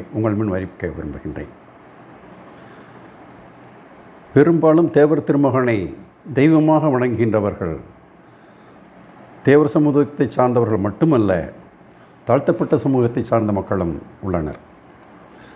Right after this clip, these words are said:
அந்த வகையிலே ஆயிரத்தி தொள்ளாயிரத்தி முப்பத்தி எட்டாம் ஆண்டு ராஜாஜி அவர்களால்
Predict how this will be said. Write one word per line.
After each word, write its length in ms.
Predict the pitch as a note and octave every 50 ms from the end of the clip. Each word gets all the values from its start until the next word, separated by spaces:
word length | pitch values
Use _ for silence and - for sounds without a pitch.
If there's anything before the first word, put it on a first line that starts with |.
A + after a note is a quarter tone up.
| - - - - - -
அந்த 160 | G#2 A#2+ A#2+ B2+ A#2
வகையிலே 400 | A2 A#2 C3 C3+ C3 D3+ E3 B2+ - - - - - - - - - - - - - - - - - - - - - - - - - - - - -
ஆயிரத்தி 480 | - G2 A#2+ C#3+ D#3+ D#3 D#3+ D#3+ - D3+
தொள்ளாயிரத்தி 600 | A2+ - B2 B2 B2+ B2+ B2 G2 B2 - A#2 G2+ F2 D#2+ - - - - - - - - _ _ _ _ - _ _ _ - - - - - - - - -
முப்பத்தி 600 | A2 A2 B2 B2+ B2 B2 E3+ E3 E3 - - B2 G#2+ F2 - - - - - - - - _ _ - -
எட்டாம் 400 | G#2 G#2+ G#2 - - C#3+ C#3+ C3 B2+
ஆண்டு 260 | A#2 A2+ A2+ A2+ C#3 B2+ - - - - - - - - - _ _ _ _ _ - - - - - _ _ _ - - - - - - - - - - - - - -
ராஜாஜி 460 | B2 B2 C#3 D3 C#3 D#3+ D#3 C3+ B2 C3
அவர்களால் 500 | A#2+ A2+ A#2 - A2 A2+ B2 C3+ A#2+